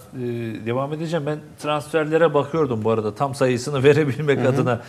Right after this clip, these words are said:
Speaker 1: Çünkü siz onun üzerinde bir, e, rakamı da kullandınız. Hakikaten öyle. E, son üç sezona baktığımız zaman son üç sezonda yapılan transferin toplamından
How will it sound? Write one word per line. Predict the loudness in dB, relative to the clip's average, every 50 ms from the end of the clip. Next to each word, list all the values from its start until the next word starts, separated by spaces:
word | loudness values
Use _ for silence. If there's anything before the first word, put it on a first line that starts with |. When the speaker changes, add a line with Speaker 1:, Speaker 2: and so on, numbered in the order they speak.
| -18 -20 -14
Speaker 1:
Çünkü | -10 -10 -10 -8
siz | -8 -10 -10 -6
onun | -6 -6 -4 -6 -6 -4
üzerinde | -2 0 2 2 2 0 0 -2 -2 0
bir, | 0 -2 -2 -2 -4 -4 -2 0 0 0 0 -2
e, | -4 -8 -18 -20 -20 _ _ -6
rakamı | -6 -4 -6 -4 -2
da | -2 -2 -2
kullandınız. | -2 -2 0 0 0 0 -4 -4 -4 -6
Hakikaten | -4 -4 -4 -4 -2 -2 -2 -2
öyle. | -2 -2 -2 -2 -4 -4 -6 -10 -14 -12 -8
E, | -6 -4 -4 -4 -6 -8 -12 -18 -20 -20 -20 -20 -20 _ _ _ _ _ _ _ _
son | -20 -6 -2 0 0 0 0
üç | -4 -6 -6 -6 -6
sezona | -4 -4 -2 -2 0 -2 -2 0 0
baktığımız | 0 0 0 -2 -4 -4 -2 -2 -4 -2
zaman | -2 -2 -2 -2 -4
son | -4 -4 -4 -4 -4 -6 -6
üç | -6 -6 -6
sezonda | -8 -8 -6 -4 -4 -2 -2 -4 -4 -2 2 2 2 4
yapılan | 4 2 0 0 -2 -2 -2 -2 -2 -4
transferin | -4 -4 -4 -4 -4 -4 -4 -4 -4 -4 -6 -4
toplamından | -4 -4 -4 -2 -4 -6 -6 -4 -2 -2 -2 6